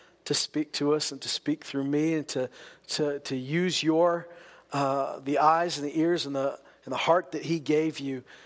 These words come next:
to grasp some things that we need to hear tonight. Father, we thank you for your word. Your word is true. Your word is right. Your word is, is, is powerful and alive.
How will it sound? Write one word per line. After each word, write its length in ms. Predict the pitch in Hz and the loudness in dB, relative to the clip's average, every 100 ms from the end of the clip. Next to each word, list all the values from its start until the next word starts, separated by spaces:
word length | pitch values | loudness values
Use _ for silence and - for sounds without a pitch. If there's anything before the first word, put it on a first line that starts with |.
| - | -12
to 140 | - 156 | -6 -2
grasp 500 | - 165 175 - - | 4 4 4 0 -4
some 240 | - 147 | -4 -4
things 320 | - 139 135 | -4 -2 -2
that 100 | 147 | -4
we 140 | 139 143 | -2 -2
need 220 | 143 135 | -2 -2
to 80 | 131 | -4
hear 200 | 139 143 | -2 -2
tonight. 480 | - 135 127 131 - - - - | -4 -4 -4 -4 -8 -18 -20 -20
Father, 280 | - 180 175 | 4 4 4
we 120 | 185 | -2
thank 340 | 180 180 175 - | 0 0 0 -4
you 60 | |
for 140 | - 156 | -4 -2
your 100 | 147 | 2
word. 340 | 147 147 139 - _ _ - _ - - | 2 2 -2 -8 _ _ -20 _ -20 -6
Your 100 | 151 | -2
word 260 | 151 170 180 | 2 4 4
is 160 | 160 - | 0 -2
true. 440 | - - 180 185 | -4 0 2 2
Your 160 | 165 143 | 0 0
word 340 | 143 165 156 | 2 2 2
is 300 | 143 135 - - | -2 -2 -4 -8
right. 540 | - 147 151 185 - - | -4 2 4 4 -2 -4
Your 140 | 151 | -2
word 300 | 147 151 156 | 2 2 2
is, 280 | 143 131 - - - - - | 0 -4 -6 -10 -20 -20 -16
is, 360 | 143 135 131 - | -6 -2 -2 -4
is 220 | 131 131 | -6 -6
powerful 680 | - - 170 185 175 190 170 | -2 2 4 4 0 0 2
and 80 | |
alive. 640 | 160 156 156 147 131 - | 4 4 4 0 -4 -14